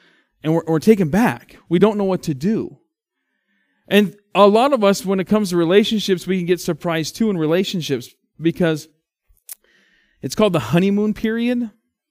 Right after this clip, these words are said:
right? And we think people change. We're, "Man, my wife has changed." No, she hasn't. "My husband's changed." No, he hasn't.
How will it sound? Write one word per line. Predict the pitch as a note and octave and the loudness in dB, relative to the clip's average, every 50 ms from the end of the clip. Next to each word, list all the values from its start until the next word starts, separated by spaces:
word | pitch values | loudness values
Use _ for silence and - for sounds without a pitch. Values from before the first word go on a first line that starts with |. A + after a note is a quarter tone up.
| _ _ _ _ _ _ _ _ _ - | _ _ _ _ _ _ _ _ _ -4
right? | F3 F#3+ A3 A#3 A3 - _ _ _ - - - - | 0 0 0 0 -2 -4 _ _ _ -20 -16 -6 0
And | F3+ G3+ | 4 6
we | G3 G3 | 6 6
think | - - C4 A#3 F#3 | 4 2 -2 -2 0
people | - A#3+ C4 - A3+ G#3 G#3 G#3 E3+ - | 2 2 2 2 0 -2 -2 -4 -8 -6
change. | - - G3 G3 G#3 A3+ A#3+ B3+ A#3+ - | -2 0 2 2 2 2 0 -2 -4 -4
We're, | G#3+ G3+ F#3 - - _ _ _ _ _ | -4 -6 -6 -6 -8 _ _ _ _ _
"Man, | - A#3+ C4 A3+ D#3+ B2 | -2 0 0 0 0 -2
my | B2 E3+ A#3+ | -4 -6 -6
wife | A3 G3 F3+ F3 - | -4 -4 -4 -6 -6
has | - C3+ - | -8 -10 -8
changed." | - - A#3+ G#3+ D3 A#2+ C3 | -2 -2 -2 -2 -2 -4 -4
No, | D#3 G3+ | -6 -6
she | G3 - C#3+ | -4 -6 -6
hasn't. | B2 A#2 A#2 A#2 B2 D3+ C#3+ - _ _ _ _ _ _ _ _ _ _ _ _ _ _ _ _ _ _ _ _ _ _ _ _ _ _ | -6 -6 -6 -8 -8 -10 -12 -14 _ _ _ _ _ _ _ _ _ _ _ _ _ _ _ _ _ _ _ _ _ _ _ _ _ _
"My | - F#3+ G3 | -6 -2 2
husband's | G#3+ B3+ C4+ A3+ G#3+ G3 - - | 4 4 4 4 2 -4 -2 -2
changed." | - A#3+ B3 G3+ C3+ A2+ | 0 0 0 0 -2 -4
No, | C3+ D3+ | -4 -4
he | D#3+ D3 | -2 -2
hasn't. | A#2+ A#2+ A#2+ A2 A#2+ C3 B2+ | -2 -2 -4 -6 -8 -10 -12